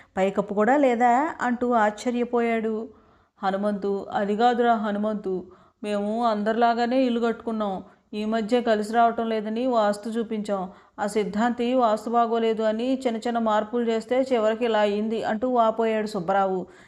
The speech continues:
"నీ బొందరా, నీ బొంద, కలిసి రావటం లేదంటే కష్టపడి ఒళ్ళు వంచి పనిచేయాలి కానీ చివరికి ఇల్లంతా పడగొట్టి మొండి గోడలతో మిగులుతావా?" అంటూ కోప్పడ్డాడు. "నిజమే మరి, ఈ వాస్తు పిచ్చిలో ఎంతమంది ఇళ్ళు పడగొట్టుకొని అప్పుల పాలయ్యారో ఏమిటో.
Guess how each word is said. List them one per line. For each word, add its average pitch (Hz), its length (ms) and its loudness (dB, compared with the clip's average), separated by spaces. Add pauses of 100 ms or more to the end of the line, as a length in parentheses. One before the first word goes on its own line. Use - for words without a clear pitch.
(120)
"నీ 196 100 0
బొందరా, 202 600 4
నీ 196 140 -2
బొంద, 170 320 0 (500)
కలిసి 190 240 -2
రావటం 226 340 2
లేదంటే 220 320 0
కష్టపడి 220 540 -2
ఒళ్ళు 214 320 2
వంచి 220 240 0
పనిచేయాలి 220 440 2
కానీ 233 480 0 (300)
చివరికి 247 280 2
ఇల్లంతా 240 500 0
పడగొట్టి 226 480 2
మొండి 220 280 0
గోడలతో 240 380 2
మిగులుతావా?" 240 480 2
అంటూ 214 360 2
కోప్పడ్డాడు. 208 760 0 (380)
"నిజమే 180 340 0
మరి, 180 220 2
ఈ 190 320 -2
వాస్తు 208 360 2
పిచ్చిలో 214 480 -2
ఎంతమంది 190 800 0
ఇళ్ళు 214 200 2
పడగొట్టుకొని 214 680 0
అప్పుల 233 280 0
పాలయ్యారో 202 800 0
ఏమిటో. 240 580 -2